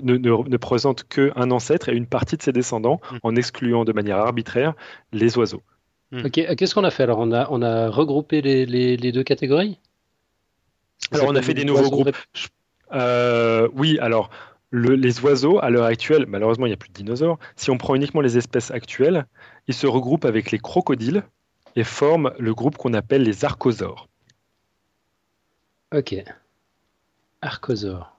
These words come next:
Speaker 3: Ça le fait quand même, c'est classe.
Speaker 1: Ouais, <laughs> carrément. Et donc, si tu veux voir tous, euh, les, les, euh, les, les reptiles à l'heure actuelle, ce qu'il faut, euh,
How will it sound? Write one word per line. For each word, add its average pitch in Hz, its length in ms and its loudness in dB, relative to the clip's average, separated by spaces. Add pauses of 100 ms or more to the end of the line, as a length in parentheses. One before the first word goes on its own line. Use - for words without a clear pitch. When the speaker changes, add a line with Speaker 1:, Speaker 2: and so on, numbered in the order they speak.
(140)
Speaker 3:
Ça - 160 -6
le 127 60 -8
fait 202 160 0
quand 104 100 -8
même, 92 160 -8
c'est 139 120 -4
classe. 104 360 -4 (760)
Speaker 1:
Ouais, 110 160 0 (240)
<laughs> 165 480 0
carrément. 110 380 0 (1800)
Et 120 80 4
donc, 143 200 2
si 160 140 -2
tu 156 140 -4
veux 151 100 4
voir 151 440 2
tous, 196 340 2 (380)
euh, 110 360 4
les, 120 200 4
les, 120 400 4
euh, 104 480 0
les, 120 260 2
les 127 140 4
reptiles 127 380 2
à 104 60 4
l'heure 104 160 4
actuelle, 135 500 0 (1000)
ce - 120 -10
qu'il - 160 -8
faut, 147 280 4
euh, 131 80 2